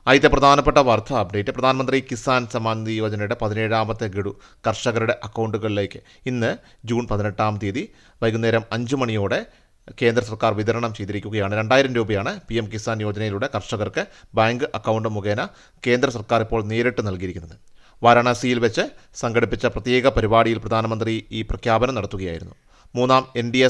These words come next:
സർക്കാർ അധികാരത്തിലെത്തിയതിനു ശേഷം പ്രധാനമന്ത്രി ആദ്യം ഒപ്പുരേഖപ്പെടുത്തിയത് കിസാൻ സമ്മാൻ നിധി യോജനയുടെ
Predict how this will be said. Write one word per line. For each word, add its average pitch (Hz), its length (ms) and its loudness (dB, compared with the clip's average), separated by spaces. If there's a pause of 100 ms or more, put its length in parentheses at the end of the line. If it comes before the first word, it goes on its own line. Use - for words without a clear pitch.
സർക്കാർ 117 280 2 (140)
അധികാരത്തിലെത്തിയതിനു 113 880 0
ശേഷം 107 320 -2
പ്രധാനമന്ത്രി 110 460 -2 (260)
ആദ്യം 127 240 -2 (160)
ഒപ്പുരേഖപ്പെടുത്തിയത് 110 720 -2 (680)
കിസാൻ 131 400 2
സമ്മാൻ 113 240 -2
നിധി 113 180 -4
യോജനയുടെ 110 320 0